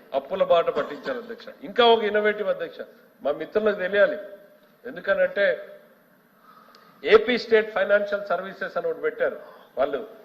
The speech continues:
ప్రతిపక్షం ఉండుండి ఉంటే చాలా బాగుండేది అధ్యక్ష, వినుండే వాళ్ళ, వాళ్ళ లీలలు తెలుసుకుని ఉండేవాళ్ళు అధ్యక్ష. ఈ కార్పొరేషన్ ఏంది అధ్యక్ష? రాష్ట్రంలో ఎవరెవరి దగ్గర డబ్బులు ఉన్నాయో, ఏ సంస్థల దగ్గర, "మీరు అందరూ తెచ్చి నా దగ్గర పెట్టుబడి పెట్టండి,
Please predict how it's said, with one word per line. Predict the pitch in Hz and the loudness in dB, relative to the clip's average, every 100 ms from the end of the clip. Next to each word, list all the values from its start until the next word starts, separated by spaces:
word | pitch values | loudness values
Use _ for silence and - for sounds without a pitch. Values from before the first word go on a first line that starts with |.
| - | -8
ప్రతిపక్షం | 139 185 214 208 214 | -8 0 0 2 0
ఉండుండి | 196 202 202 190 | 0 -4 -4 -4
ఉంటే | 190 226 196 - - - - | 2 4 4 0 -10 -8 0
చాలా | 165 196 | 6 6
బాగుండేది | 151 175 208 214 185 | 8 8 8 4 0
అధ్యక్ష, | 185 170 - | -4 -6 -6
వినుండే | 151 156 208 214 | -6 -2 0 2
వాళ్ళ, | 196 175 | 4 2
వాళ్ళ | 165 170 180 156 - - 226 | 0 0 0 -2 -6 -16 -12
లీలలు | 151 247 247 233 | -2 4 6 4
తెలుసుకుని | 202 202 - 208 | 0 -4 -4 -4
ఉండేవాళ్ళు | 185 170 151 | 0 0 0
అధ్యక్ష. | - 127 - - - - 147 | -4 -10 -16 -18 -20 -20 -16
ఈ | |
కార్పొరేషన్ | 160 165 202 220 208 202 185 | -2 2 2 2 -2 -2 -6
ఏంది | 185 180 | -6 -6
అధ్యక్ష? | 175 165 202 - - - - _ _ _ _ _ _ _ _ _ _ _ _ - | -6 -8 -8 -8 -12 -20 -20 _ _ _ _ _ _ _ _ _ _ _ _ -2
రాష్ట్రంలో | 143 196 220 - 214 214 | 8 10 10 6 4 6
ఎవరెవరి | 202 180 202 208 208 | 6 8 10 10 10
దగ్గర | 202 196 185 | 8 2 2
డబ్బులు | 180 180 196 | 0 0 -2
ఉన్నాయో, | 185 180 175 | 2 6 6
ఏ | 156 175 | 4 2
సంస్థల | 180 175 165 175 | 2 -2 -4 -6
దగ్గర, | 160 160 156 | -4 -4 0
"మీరు | 160 | 2
అందరూ | 170 208 214 202 | 2 2 2 2
తెచ్చి | 190 - | -2 -4
నా | 185 | 0
దగ్గర | 175 175 | 0 -2
పెట్టుబడి | 170 165 170 175 | -6 -8 -8 -6
పెట్టండి, | 170 - 170 214 247 | -4 -4 -2 0 0